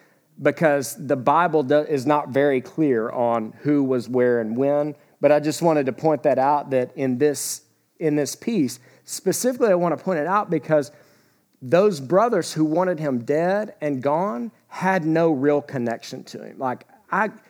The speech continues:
we can all, like, pretty safely say, like, "I don't want harm to come to my, to my family." Well, these people didn't feel connection to him. They, they did want him dead. They did want him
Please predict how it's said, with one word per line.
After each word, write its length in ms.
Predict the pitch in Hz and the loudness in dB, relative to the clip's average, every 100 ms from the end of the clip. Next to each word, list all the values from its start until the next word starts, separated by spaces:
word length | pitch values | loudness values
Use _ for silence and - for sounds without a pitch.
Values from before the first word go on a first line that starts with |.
| _ _ | _ _
we 220 | 147 196 | 0 2
can 220 | 233 196 160 | 2 0 0
all, 360 | 156 175 160 | 0 2 4
like, 320 | 147 139 143 | 2 0 -2
pretty 280 | - 202 185 | 0 2 2
safely 480 | 147 175 160 147 135 | 0 2 2 2 -4
say, 260 | - 165 151 | 0 0 2
like, 240 | 123 - | 0 -4
"I 80 | 151 | -6
don't 220 | 233 180 | -4 -4
want 340 | 139 127 165 - | -4 -2 -2 -4
harm 500 | - - 156 151 123 | -18 -4 0 0 -2
to 100 | 107 | -4
come 460 | - 160 143 110 104 _ _ _ _ _ | -4 -2 -2 -4 -8 _ _ _ _ _
to 100 | - | -6
my, 160 | 131 101 - _ _ _ _ _ | -4 -4 -10 _ _ _ _ _
to 120 | - | -6
my 180 | 147 113 | -4 -4
family." 640 | - - 214 208 69 71 _ _ _ _ _ - | -8 -8 -6 -6 -10 -18 _ _ _ _ _ -4
Well, 100 | 175 | -2
these 200 | 240 - | -2 -2
people 260 | 254 226 | -2 -2
didn't 340 | 165 180 156 120 | 0 0 0 -6
feel 320 | - 165 170 | 0 2 2
connection 840 | 165 117 113 143 - - - 98 _ | 0 -4 -4 -4 -8 -14 -14 -18 _
to 140 | - 110 | -12 -10
him. 220 | 92 87 - 85 | -10 -16 -20 -6
They, 220 | 143 202 | -2 -2
they 380 | 113 117 160 190 | -2 -2 0 0
did 380 | 120 156 180 131 | 0 0 0 -2
want 220 | 117 - | -4 -6
him 220 | 104 95 | -10 -8
dead. 260 | 104 104 101 | -6 -6 -2
They 160 | 165 | -2
did 400 | 143 127 160 131 | -2 0 0 0
want 240 | 123 113 95 | -4 -6 -6
him 340 | 113 104 101 | -8 -6 -8